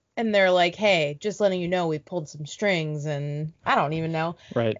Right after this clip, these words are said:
Speaker 1: That, that was just, like, a s-, stood out like a sore thumb to me. Um, other than that, maybe just thrown in a couple more Easter eggs. Like, you guys were pointing out a lot more than what I noticed, so maybe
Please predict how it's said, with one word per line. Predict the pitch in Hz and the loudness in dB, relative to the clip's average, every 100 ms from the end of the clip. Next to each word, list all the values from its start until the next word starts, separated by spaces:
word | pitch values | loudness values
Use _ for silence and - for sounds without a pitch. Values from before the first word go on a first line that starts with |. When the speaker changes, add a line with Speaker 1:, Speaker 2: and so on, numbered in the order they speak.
| - | 2
Speaker 1:
That, | 233 226 | 2 4
that | 254 | 4
was | 262 247 | 4 2
just, | 277 | -4
like, | 247 220 | -4 -4
a | |
s-, | 190 - - | -6 -8 -16
stood | - - | -6 0
out | 214 180 | 4 4
like | 175 | 0
a | 170 | -6
sore | - 170 | -2 -2
thumb | 165 160 156 | 0 -2 -2
to | 151 | -4
me. | 151 151 185 _ _ | -4 -6 -8 _ _
Um, | - 175 151 143 156 180 - - - _ _ | -2 2 2 0 -4 -8 -10 -14 -20 _ _
other | - 233 | 0 2
than | 277 247 | 2 2
that, | 208 190 214 - | 2 4 2 -2
maybe | - 220 220 | -2 0 0
just | 196 202 | -2 -4
thrown | - 180 185 | 0 0 0
in | |
a | 175 | -2
couple | - 175 175 | -2 0 2
more | 170 165 160 160 170 - - - - - | 2 0 0 0 -2 -6 -18 -14 -6 -2
Easter | 185 180 - | -2 0 4
eggs. | 202 196 180 | 4 4 0
Like, | 185 | -6
you | 240 | 0
guys | 262 247 226 | 2 2 0
were | |
pointing | 196 208 196 185 | -4 -2 0 2
out | 180 170 _ _ _ - | 2 0 _ _ _ -2
a | 196 | 2
lot | 180 170 | 4 2
more | 180 180 | 2 -2
than | 175 170 | -2 -2
what | 165 | -2
I | 156 160 | -2 -2
noticed, | 170 175 170 | -2 -2 -4
so | - | -4
maybe | 170 165 160 156 151 175 | -4 -4 -4 -4 -4 -6